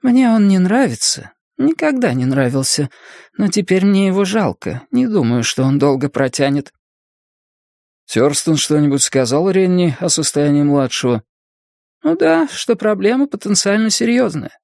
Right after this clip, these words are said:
Но, очевидно, не столь серьёзная, как все звонки Ренни по мобильному. Вероятно, кто-то сообщил ему о дне встреч в пятницу.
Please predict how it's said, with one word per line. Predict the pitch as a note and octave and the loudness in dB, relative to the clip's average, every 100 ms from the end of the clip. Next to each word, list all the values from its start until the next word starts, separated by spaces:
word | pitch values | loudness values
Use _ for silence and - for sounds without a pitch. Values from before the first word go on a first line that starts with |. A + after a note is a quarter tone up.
| _ - - - - - | _ -20 -20 -20 -18 0
Но, | B3 | 0
очевидно, | A#3+ B3+ C#4 B3+ | 0 0 0 2
не | C#4 C4+ | 2 2
столь | - A#3 B3+ | 0 0 0
серьёзная, | - C#4 B3 F#3+ F#3+ F3 | 0 0 2 0 0 -2
как | G3 F3+ | -2 -2
все | - G3+ | 0 0
звонки | F#3 F#3+ F3+ G3+ | 0 -2 0 0
Ренни | F#3 G3+ A#3 | 0 0 0
по | A#3+ | 0
мобильному. | A3 A3 G3+ F#3+ D3 C#3+ C3+ - _ _ _ - | 0 0 0 0 2 2 0 -4 _ _ _ -2
Вероятно, | G3+ G#3 G3+ G#3 G#3+ | 0 2 2 0 -2
кто-то | - A3 G#3+ | 0 -2 0
сообщил | - G3+ F#3+ - A3 | -2 -2 -2 0 0
ему | G#3+ G#3 | 2 2
о | G3+ | 0
дне | G3 G#3+ | -2 -2
встреч | - - D4 - | -4 -2 -2 -2
в | - | -6
пятницу. | E3+ A#2+ A2 G2+ - D#2+ | -4 -2 -4 -4 -4 -6